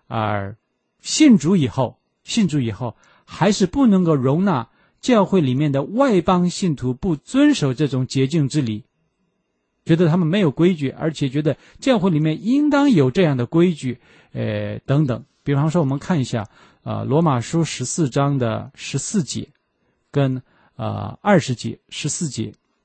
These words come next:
“我凭着主耶稣确知深信，凡物本来没有不洁净的，唯独人以为不洁净的，在他就不洁净了。”那素琴，我们看洁净跟不洁净，这是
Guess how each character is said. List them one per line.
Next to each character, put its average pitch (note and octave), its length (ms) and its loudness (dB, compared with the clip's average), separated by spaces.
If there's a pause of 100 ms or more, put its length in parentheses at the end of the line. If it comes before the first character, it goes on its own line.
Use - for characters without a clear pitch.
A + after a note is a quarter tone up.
(1200)
“我 C3+ 220 2
凭 F3+ 420 2
着 C#3+ 240 4
主 B2 240 -4
耶 C#3 140 2
稣 E3 280 -2
确 E3 340 0
知 B2+ 220 -2
深 E3+ 260 0
信， C3 280 -2
凡 C#3 300 -2
物 E3 140 0
本 A#2+ 320 0
来 A#2+ 180 -2
没 F3+ 200 0
有 C3 140 2
不 C#3+ 220 -2
洁 A2+ 260 -4
净 B2 240 -2
的， G2+ 140 -8 (520)
唯 F#3+ 180 2
独 F#3+ 200 0
人 D#3+ 380 2
以 D3 140 2
为 C3+ 180 2
不 C#3+ 200 -2
洁 A#2+ 200 -2
净 A#2+ 220 -2
的， G2+ 120 -8
在 C3 220 -2
他 C#3 240 -8
就 C3+ 220 -2
不 A#2 160 -6
洁 G2+ 260 -8
净 G#2+ 220 -6
了。” G2 120 -14 (460)
那 E3+ 100 0
素 G3 160 0
琴， C#3+ 300 -2
我 C3+ 80 -4
们 C3+ 140 -2
看 C3+ 240 -4 (320)
洁 G3+ 200 4
净 A#3 200 4
跟 F#3 80 2
不 A#3 100 0
洁 D3 160 4
净， D#3 180 2
这 C#3 120 0
是 C3 340 -4